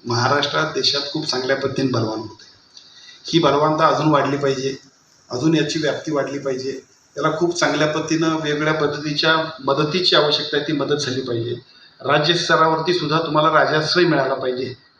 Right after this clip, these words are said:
कारण या सगळ्या गोष्टी अत्यंत गरजेच्या आहेत. मला असं वाटतं की ज्या वेळेला बिंदू माधव जोशी सरांनी ज्या वेळेला सुरुवात केली त्यावेळची परिस्थिती आणि आजची परिस्थिती बघितलं तर ज्या पद्धतीनं एकूणच सगळा देश, राज्य आणि सगळ्या संकल्पना बदलल्या. पूर्वीच्या काळामध्ये ज्या वेळेला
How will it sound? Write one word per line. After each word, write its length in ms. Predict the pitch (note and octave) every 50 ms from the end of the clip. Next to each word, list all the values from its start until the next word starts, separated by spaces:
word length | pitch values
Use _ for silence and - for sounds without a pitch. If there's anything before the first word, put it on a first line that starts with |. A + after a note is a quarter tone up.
| _
कारण 120 | C3 C#3 C#3+
या 100 | D#3 E3
सगळ्या 320 | E3 - C#3+ C#3+ D3+ D#3+ E3
गोष्टी 280 | E3 D3+ D3+ - - D#3+
अत्यंत 380 | C#3 - - - C#3+ C#3+ C#3+
गरजेच्या 460 | C#3 A#2+ A#2 A2+ G#2 - - - G#2
आहेत. 60 | - - _ _ _ _ _ _ _ _ _ _ _ _
मला 120 | C#3 C#3+ D3
असं 120 | D3 D3+
वाटतं 260 | D3+ D3+ D3 - D#3+
की 140 | D3 D#3+ D#3
ज्या 120 | D3+ C#3+ C#3
वेळेला 240 | D3 D3+ D3+ D#3 D#3
बिंदू 240 | D3+ D3 C#3+ D3 D3+
माधव 260 | D3 D3 D3 D3 D#3 D3
जोशी 260 | C#3+ C3+ - - D#3
सरांनी 320 | - D3+ C#3 C#3 C#3+ D3 D3
ज्या 120 | C#3+ C3+
वेळेला 200 | C3+ C#3 D3 D3
सुरुवात 280 | D3 - D3 C#3 C#3+ C#3 C#3+ -
केली 200 | D3+ D3+ D3 C3 B2 A#2
त्यावेळची 460 | - C3+ C3+ D3 D3 D3 - - D#3
परिस्थिती 440 | - C#3 C3+ - - C#3 B2 C#3+ C#3
आणि 100 | D#3 C#3+
आजची 240 | A#2+ - - C#3+
परिस्थिती 380 | B2+ C3 C3 A#2+ - C#3 - C#3
बघितलं 380 | - B2+ B2+ C#3+ - B2+ A2+ A#2 - _ _ _ _ _ - - _ _ -
तर 120 | D#3 D3 -
ज्या 180 | - C#3+ D3+ D#3
पद्धतीनं 640 | D#3 D3+ D3+ D#3 D#3 D3+ D#3+ D#3 D#3 E3+ E3+ F3 F3+ F3+ - - _ _ _ _ _ _
एकूणच 460 | C3+ C3 - - D#3 D#3+ E3 E3 - E3+ E3+ E3 D#3+ D#3 - - -
सगळा 300 | - - C#3 C#3 D3+ D3 D3+
देश, 360 | D3 C#3+ D3+ D#3 D3 - C#3+
राज्य 360 | C3+ C3+ C3+ C3+ C3+ D3 D3
आणि 120 | D3+ D#3
सगळ्या 240 | D3+ - C3+ C#3+ D3 C#3+
संकल्पना 440 | - B2+ B2 B2+ B2+ A#2+ B2+ B2+
बदलल्या. 380 | B2 A#2+ A#2 A#2+ B2 B2 A#2+ A#2 - - _ _ _ _ _ _ _ _ _ _ -
पूर्वीच्या 340 | C3+ D3 D#3 D#3 D3+ D#3 C#3+
काळामध्ये 440 | D3+ D3 D3+ D3+ D3+ D3+ D3+ D#3 D3+
ज्या 120 | D3 C#3+
वेळेला 320 | C#3+ D3 D3 D3 D3+ D3+